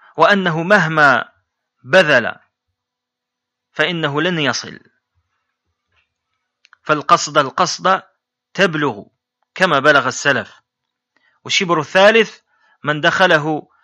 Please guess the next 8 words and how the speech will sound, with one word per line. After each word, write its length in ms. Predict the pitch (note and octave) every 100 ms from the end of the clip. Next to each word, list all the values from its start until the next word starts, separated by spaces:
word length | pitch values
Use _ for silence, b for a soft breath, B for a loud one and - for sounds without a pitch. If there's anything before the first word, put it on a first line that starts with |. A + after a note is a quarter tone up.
| _ -
علم 380 | C#3+ F#3 E3
أنه 460 | D3+ E3 D3+ C#3 D3
لم 160 | F3 C#3+
يعلم، 360 | G#2+ G2 F#2 _ _ _ _ _ _ _ _ _ _
وهذا 220 | C3 E3
حال 280 | C#3 F3+ E3+
العلماء 520 | D3 B2+ D3 D#3 E3
الكبار، 540 | C3 - C#3 E3+ D3